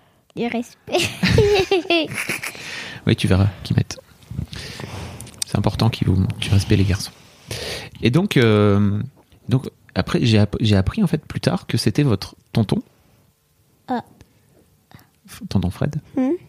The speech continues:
Speaker 2: qui avait, parce que c'est, en fait, Fred, il connaissait bien Kat
Speaker 3: Hmm.
Speaker 2: avant, avant.
Speaker 3: Ils étaient dans la même classe.
Speaker 2: Ils étaient pas dans la même classe, mais ils étaient dans la même année.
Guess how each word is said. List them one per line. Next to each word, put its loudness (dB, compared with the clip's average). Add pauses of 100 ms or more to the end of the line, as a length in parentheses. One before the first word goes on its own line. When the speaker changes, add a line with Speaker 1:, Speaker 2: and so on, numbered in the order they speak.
(480)
Speaker 2:
qui 0
avait, 4
parce -2
que -2
c'est, -6
en 0
fait, 0
Fred, -2
il -4
connaissait 0
bien -2 (920)
Kat -2 (440)
Speaker 3:
Hmm. -2
Speaker 2:
avant, 2
avant. 4
Speaker 3:
Ils 6
étaient 4
dans 2
la 4
même 2
classe. 0
Speaker 2:
Ils 2
étaient 0
pas 0
dans 2
la 2
même 0
classe, -2
mais 2
ils 2
étaient -2
dans 2
la 2
même 2
année. 2